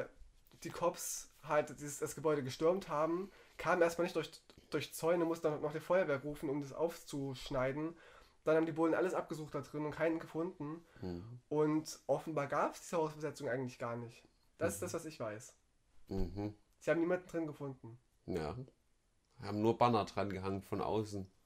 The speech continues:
Speaker 2: Weil da waren ja irgendwie Banner.
Speaker 1: Ja, vielleicht waren die ja mal drin, aber zum, zu dem Zeitpunkt, wo die Bullen drin waren, war keiner mehr drin.
Speaker 2: Ich merk an deiner Sprache eine Tendenz, Tino.
Speaker 1: Was?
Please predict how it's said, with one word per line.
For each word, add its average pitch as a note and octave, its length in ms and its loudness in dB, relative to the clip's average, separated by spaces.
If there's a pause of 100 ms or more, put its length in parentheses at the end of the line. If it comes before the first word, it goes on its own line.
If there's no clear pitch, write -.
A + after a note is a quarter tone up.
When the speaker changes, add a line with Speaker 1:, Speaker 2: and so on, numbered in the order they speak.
(920)
Speaker 2:
Weil F#2 120 0
da F2+ 100 2
waren F#2+ 160 0
ja G2 80 2
irgendwie G2+ 220 -2
Banner. A2+ 400 -2 (280)
Speaker 1:
Ja, D#3+ 80 0
vielleicht D3+ 200 4
waren D#3+ 200 8
die F#3 60 4
ja D3+ 80 6
mal B2+ 160 4
drin, A#2 240 -6
aber A#2+ 240 -4 (140)
zum, C#3 200 -6
zu C#3 160 -6
dem C#3 240 -6
Zeitpunkt, C#3 600 -4
wo E3 60 -4
die D3+ 80 -4
Bullen C#3 260 2
drin E3 160 -4
waren, E3 160 4
war F3+ 80 2
keiner F3+ 240 0
mehr A#2+ 140 0
drin. A#2+ 180 -6 (300)
Speaker 2:
Ich - 260 2
merk D3 340 6
an D3 160 4
deiner C#3+ 280 4
Sprache D3+ 480 4
eine C3+ 320 4
Tendenz, C3 600 4
Tino. F#2 440 -2 (160)
Speaker 1:
Was? A#2+ 340 -6